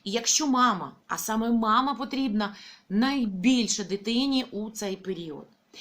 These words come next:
І якщо мама, да, не носила на руках, не годувала грудьми, не задовольняла будь-яку потребу, да, якщо дитина таке якесь малесеньке пищання, і мама вже тут як тут, і, м,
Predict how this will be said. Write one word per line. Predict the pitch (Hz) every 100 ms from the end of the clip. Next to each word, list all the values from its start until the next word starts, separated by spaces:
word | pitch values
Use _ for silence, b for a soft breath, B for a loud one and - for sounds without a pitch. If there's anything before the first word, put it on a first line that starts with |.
| B B
І | 220
якщо | 226 - 269
мама, | 190 185 160 - -
да, | 185 -
не | 208
носила | 262 269 302 285
на | 254 254
руках, | 233 180 165 156 - B B B B
не | 185 226 254 262 247 - -
годувала | - 196 208 190 190 196
грудьми, | 180 185 175 147 135 135 - B B B
не | 185 202 240
задовольняла | - 202 214 220 220 247 226
будь-яку | 226 202 233 220
потребу, | 240 240 190 170 156
да, | 160 214
якщо | 196 196
дитина | 190 196 190 185 180 B B -
таке | 180 214
якесь | 202 196 202 202
малесеньке | 202 208 196 196 190 185 180 B B -
пищання, | 202 - 247 233 262 233
і | 196 180
мама | 208 202 202
вже | 190 190
тут | 190 185
як | 180 175
тут, | 254 269 -
і, | - 214 226
м, | 202 220 - 180